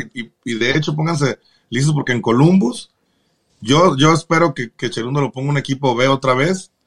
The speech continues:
y que ojalá y que, y que saquen la, la, la casta y por lo menos empaten. Pero si perdemos, pues creo que va a ser parte del, ahora sí que del, de, de, de, de esa cuenta de, de, de este mes, ¿no?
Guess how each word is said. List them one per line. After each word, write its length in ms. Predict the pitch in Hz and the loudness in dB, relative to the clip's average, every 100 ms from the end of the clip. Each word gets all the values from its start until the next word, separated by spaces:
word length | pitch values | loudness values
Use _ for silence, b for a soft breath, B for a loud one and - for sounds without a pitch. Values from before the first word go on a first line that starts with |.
| _ _ _ - | _ _ _ -10
y 80 | 123 | -4
que 100 | 127 | -2
ojalá 360 | - 143 139 | -2 0 0
y 80 | 165 | 0
que, 180 | 147 117 | -2 -4
y 80 | 117 | -6
que 140 | 117 | -6
saquen 280 | 135 131 147 | -6 -4 -2
la, 200 | 127 104 | -4 -6
la, 220 | 107 107 104 | -8 -10 -8
la 200 | 110 - | -10 -4
casta 320 | 135 143 156 | -2 0 -2
y 40 | |
por 140 | - 117 | -4 -4
lo 80 | |
menos 200 | 113 135 | -4 -6
empaten. 460 | 131 107 127 123 104 | -6 -2 -2 -2 -8
Pero 140 | 113 | -6
si 140 | 117 139 | -2 -2
perdemos, 680 | 135 120 143 185 233 - _ _ _ _ - - - | 0 0 0 0 -2 -8 _ _ _ _ -20 -20 -20
pues 160 | - - | -20 -10
creo 180 | - 143 | -2 0
que 80 | 156 | 4
va 80 | |
a 40 | 156 | 4
ser 200 | 160 151 | 2 0
parte 380 | 151 151 - 151 | 0 0 -2 -2
del, 520 | 127 120 113 107 - _ - | -2 -2 -6 -8 -14 _ -8
ahora 140 | 127 135 | -4 -4
sí 160 | 143 | -4
que 120 | 147 | -4
del, 260 | 135 113 110 | -2 -4 -6
de, 160 | 110 107 | -8 -6
de, 160 | 117 | -6
de, 220 | 117 123 | -4 -4
de 100 | 117 | 0
esa 220 | 127 - 147 | 0 -2 -4
cuenta 340 | 139 143 139 | -4 -4 -2
de, 240 | 131 110 104 | -2 -4 -6
de, 220 | 110 110 | -8 -8
de 140 | 110 | -4
este 220 | 123 - 127 | -6 -4 -6
mes, 200 | 120 110 | -6 -6
¿no? 220 | 117 123 | -8 -10